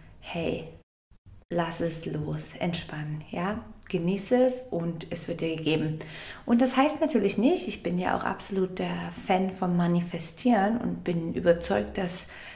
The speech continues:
das eine Riesenwirkung auf unser Leben hat. Das heißt nicht, dass wir ganz klar uns vorstellen können, welche Wohnung, welches Haus, welcher Partner ich gerne mir wünsche, welche Art von Leben,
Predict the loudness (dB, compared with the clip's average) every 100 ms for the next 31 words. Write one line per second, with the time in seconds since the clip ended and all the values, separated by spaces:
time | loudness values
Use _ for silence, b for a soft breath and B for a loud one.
0 | B -2 2 4 4 4 4 4 2 -2
1 | -2 -4 -2 0 0 2 0 -2 -6 B
2 | B B B B B B B B -4 0
3 | 2 2 2 0 0 0 2 4 2 0
4 | -2 0 2 2 0 0 0 2 0 -2
5 | -4 -4 -2 0 -2 -2 0 2 4 4
6 | 4 4 2 0 -4 -6 -4 0 2 2
7 | 0 -6 -6 -6 -4 -2 0 -2 -2 -2
8 | 0 2 2 2 -2 -6 -4 -6 -6 -8
9 | B B B -4 -2 -4 -4 -6 -2 2
10 | 2 2 2 0 -2